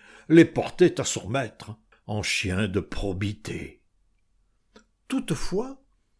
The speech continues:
il advint qu'un jour, un certain dogue,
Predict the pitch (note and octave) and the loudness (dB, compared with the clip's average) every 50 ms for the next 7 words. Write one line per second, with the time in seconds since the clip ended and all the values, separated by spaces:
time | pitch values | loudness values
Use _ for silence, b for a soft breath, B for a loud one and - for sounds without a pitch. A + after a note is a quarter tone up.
0 | _ _ _ _ - - B3 A#3+ A#3 G3+ E3+ A#2+ G#2 G#2 A#2 G3+ A#3 B3+ A3+ - | _ _ _ _ -4 0 0 2 2 0 -2 -4 -6 -4 -2 -2 -2 -2 -4 -2
1 | - C#3+ B2+ B2 B2 A2+ F2 F#2+ G#2 G2 A2+ C#3+ E3+ G3+ A3 A3 A3 - - b | 2 2 2 2 2 0 -2 -2 -2 -2 -2 -2 -4 -4 -6 -8 -10 -14 -20 b
2 | b b b b b b - B2 B2+ A2 G2+ - - - - G#3 - - - - | b b b b b b -2 0 0 0 0 0 0 0 0 -2 -4 -6 -6 -4
3 | - F2 - F2+ F2 F2+ F2 G#2 G#2 A#2 A2+ A#2+ C3 D#3 E3+ E3+ | -4 -2 -2 -4 -4 0 2 2 2 2 0 -2 0 -2 -2 -2